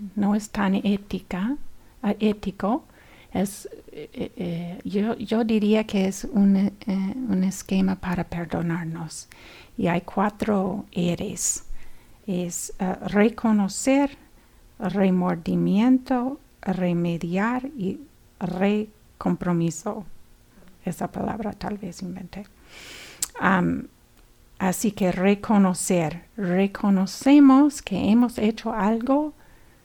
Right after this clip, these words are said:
que no fue tan buena idea. Muy importante reconocer, así podemos aprender, ¿no? So, reconocer.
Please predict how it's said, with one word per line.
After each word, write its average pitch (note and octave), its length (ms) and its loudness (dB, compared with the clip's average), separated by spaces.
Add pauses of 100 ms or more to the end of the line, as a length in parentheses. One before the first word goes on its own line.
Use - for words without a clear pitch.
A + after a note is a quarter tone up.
(400)
que F3 160 -6
no F#3+ 340 2
fue F#3+ 720 0 (680)
tan E3+ 300 0
buena E3 280 -2
idea. F3+ 440 -8 (1300)
Muy C4+ 220 4
importante C#4 720 0
reconocer, E3 800 -2
así G#3 320 -2
podemos G#3+ 520 0
aprender, G#3 580 -2
¿no? G3 300 -2 (520)
So, F#3+ 160 -4
reconocer. G3+ 600 0